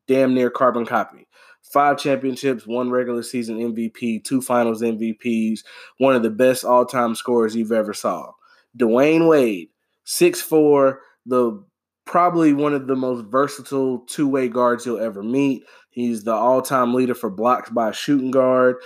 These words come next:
Three rings, one Finals M V P, and that Finals M V P holds a lot of weight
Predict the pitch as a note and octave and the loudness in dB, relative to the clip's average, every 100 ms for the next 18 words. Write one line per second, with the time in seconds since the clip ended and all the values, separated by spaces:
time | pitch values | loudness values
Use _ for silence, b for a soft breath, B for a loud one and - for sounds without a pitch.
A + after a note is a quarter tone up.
0 | B _ C3+ D#3+ F3 D#3+ D#3 D3 C#3+ C#3 | B _ 2 4 4 4 4 4 0 -4
1 | B _ G#2+ C#3+ D3 D3 C#3+ C#3+ C3 C3+ | B _ 0 2 2 2 2 2 0 -2
2 | B2+ B2+ - B2+ A#2 A2 G2+ A#2+ C3+ - | -2 -4 -4 -4 -4 -4 -4 -4 -4 0
3 | B2+ B2+ B2 B2 A#2+ A#2+ A#2 C3 A#2 A#2 | 0 0 0 -2 -2 -4 -4 -2 -2 0
4 | A#2 A#2 A2+ A2 G#2 A#2 F3+ D#3+ | -2 -2 -6 -4 -4 2 2 2